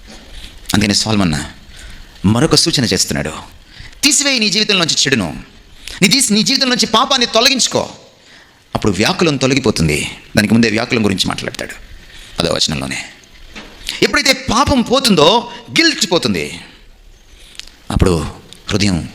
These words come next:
శాంతిస్తుంది, జీవితంలో సంతోషం దొరుకుతుంది, అర్థం దొరుకుతుంది, నిండుదనం దొరుకుతుంది.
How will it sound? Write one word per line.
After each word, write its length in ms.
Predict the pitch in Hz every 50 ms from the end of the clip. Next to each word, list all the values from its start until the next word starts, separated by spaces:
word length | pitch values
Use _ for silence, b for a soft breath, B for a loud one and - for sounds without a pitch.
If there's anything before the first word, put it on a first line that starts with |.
| -
శాంతిస్తుంది, 760 | - - - 107 135 151 - 101 - - - 60 60 - - - - - - - B B B B B B B B B B -
జీవితంలో 520 | - - 156 160 - 160 135 120 123 160
సంతోషం 540 | 165 - - 127 165 170 - 196 - 185 139
దొరుకుతుంది, 540 | 120 107 95 - - 73 69 - - - - - - B B B B B
అర్థం 300 | 113 131 123 - 196 262
దొరుకుతుంది, 560 | 240 202 190 170 - 117 87 76 - - - - - B B B B B B B B B
నిండుదనం 440 | 143 180 220 285 277 277 277 277
దొరుకుతుంది. 460 | 233 208 202 180 135 95 76 71 69